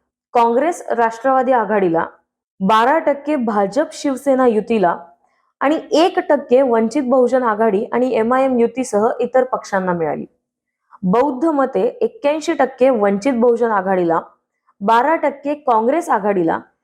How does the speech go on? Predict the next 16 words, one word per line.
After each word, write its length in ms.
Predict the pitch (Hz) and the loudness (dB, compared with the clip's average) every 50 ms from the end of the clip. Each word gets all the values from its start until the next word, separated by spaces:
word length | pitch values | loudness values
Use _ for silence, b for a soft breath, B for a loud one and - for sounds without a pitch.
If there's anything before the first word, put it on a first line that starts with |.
| _ _ _ - | _ _ _ -2
आणि 240 | 208 233 262 311 339 | 0 0 2 0 0
सात 300 | - - 311 277 302 330 - - - - | 0 0 0 0 0 0 -4 -8 -6 -6
टक्के 280 | 302 294 302 - 285 285 | -6 -6 -4 -4 -2 0
मतं 540 | 269 240 226 226 226 185 185 226 220 202 | 0 0 0 0 2 2 2 2 0 -2
भाजप 420 | 190 202 196 185 185 185 226 269 262 | -4 0 0 0 2 2 0 0 -2
सेना 360 | - - 262 233 202 214 247 | -4 -2 -2 0 0 0 0
युतीला 400 | 254 240 226 - - 202 190 180 | 2 0 0 0 0 -2 -2 -2
मिळाली. 360 | 175 170 165 156 151 151 147 - - _ _ _ _ _ _ | -2 -2 -4 -4 -4 -6 -8 -12 -16 _ _ _ _ _ _
प्रकाश 380 | 240 262 262 320 359 392 381 370 | 0 0 2 2 0 2 2 0
आंबेडकरांनी 760 | 330 302 294 311 311 302 302 302 285 277 277 247 208 226 247 | 0 2 2 0 0 0 0 2 2 2 2 0 0 0 0
नागपूर 540 | 247 226 208 208 208 - - - 302 294 | 0 0 0 -2 -2 -4 -6 -4 -2 0
येथे 300 | 285 254 233 - - 233 | 2 0 0 0 0 0
एका 320 | 247 247 - 254 254 277 277 | 0 2 0 0 0 0 -2
सभेत 360 | 269 269 247 220 214 285 294 | 0 0 0 2 2 0 0
बोलताना 460 | 247 240 247 226 220 247 247 247 262 | 2 2 2 2 2 0 -2 -2 -2
स्पष्ट 420 | 262 - - 254 247 247 - - | -4 -4 -4 -4 -4 -4 -2 -2